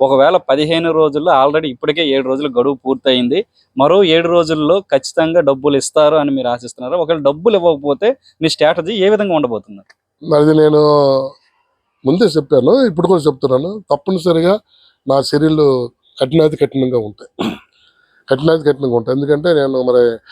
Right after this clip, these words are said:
Speaker 2: అక్కడికి వెళ్ళి మళ్ళీ వాళ్ళకి ఇప్పుడు మరి ఎవరికి అడగాలి నేను?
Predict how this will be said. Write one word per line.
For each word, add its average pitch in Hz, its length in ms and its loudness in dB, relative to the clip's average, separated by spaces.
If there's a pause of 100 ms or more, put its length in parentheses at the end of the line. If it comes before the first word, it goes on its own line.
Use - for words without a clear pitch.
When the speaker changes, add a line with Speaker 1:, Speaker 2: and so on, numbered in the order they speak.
(160)
Speaker 2:
అక్కడికి 127 280 0
వెళ్ళి 143 240 4 (220)
మళ్ళీ 143 260 2 (140)
వాళ్ళకి 135 340 -2 (680)
ఇప్పుడు 147 380 -2
మరి 143 220 4 (240)
ఎవరికి 170 240 4
అడగాలి 175 300 4
నేను? 165 180 4